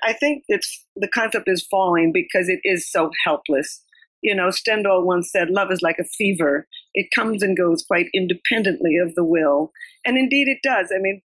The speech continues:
boom, you can, you can, f-, I felt it in this second. You know, I mean, one,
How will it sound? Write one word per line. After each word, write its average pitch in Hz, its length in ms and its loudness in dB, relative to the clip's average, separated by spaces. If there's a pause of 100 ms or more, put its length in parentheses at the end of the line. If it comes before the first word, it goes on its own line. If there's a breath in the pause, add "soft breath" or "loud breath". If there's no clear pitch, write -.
boom, 294 200 2
you 214 80 0
can, - 140 -6 (220 loud breath)
you 453 100 2
can, 415 140 0
f-, - 200 -4
I 339 200 0 (100)
felt 262 220 2
it 220 100 -2
in 190 140 -2
this 170 200 -2
second. 139 340 -4 (480)
You 220 80 -2
know, 202 280 4
I 202 100 0
mean, 190 300 -2
one, 254 300 0